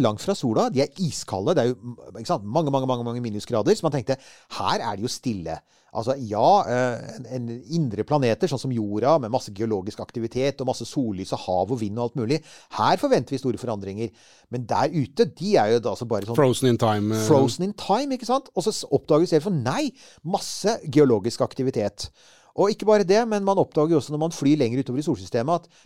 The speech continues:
Speaker 1: det stopper jo ikke der. Altså helt ute ved Neptun. Neptun har en stor måne som heter Triton. Og der oppdaget man jo igjen at det var masse geologisk, eller da,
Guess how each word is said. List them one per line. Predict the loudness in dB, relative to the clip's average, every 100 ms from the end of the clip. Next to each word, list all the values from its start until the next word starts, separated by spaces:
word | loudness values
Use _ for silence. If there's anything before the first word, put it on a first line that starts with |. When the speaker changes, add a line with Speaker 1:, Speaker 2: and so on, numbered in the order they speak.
| -8
Speaker 1:
det |
stopper | 0 -2 0 -6
jo |
ikke | -2
der. | 2 4 4 2
Altså | -2 -6 0
helt | 0 0
ute | -2 -2
ved | -4
Neptun. | -4 -8 -8 -6 -4 -4
Neptun | -6 -8 -6
har | -2 -2
en |
stor | -2 -2 0
måne | -2 -4
som | -6
heter | -8 -8
Triton. | -6 -6 -2 -2 -2 -8 -20 -20 -10
Og | -2
der | 2 2 2
oppdaget | 0 0 -2 0 -2
man | -2
jo | -2
igjen | 0 -2 -2
at | -6 -2
det |
var | -2
masse | 0 -2 -4 -6
geologisk, | 0 4 6 4 2 0 0
eller | 0
da, | 2